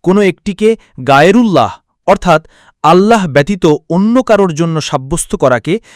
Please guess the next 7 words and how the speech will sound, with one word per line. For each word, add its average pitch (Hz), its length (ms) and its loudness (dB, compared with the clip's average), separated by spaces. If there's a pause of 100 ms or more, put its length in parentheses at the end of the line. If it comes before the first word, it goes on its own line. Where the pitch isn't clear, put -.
(120)
শির্ক - 360 0
বলা 117 220 0
হয়। 98 260 -10 (840)
অন্য 262 280 4
ভাষায় 156 440 -2 (300)
শির্ক - 380 2
হল 151 380 0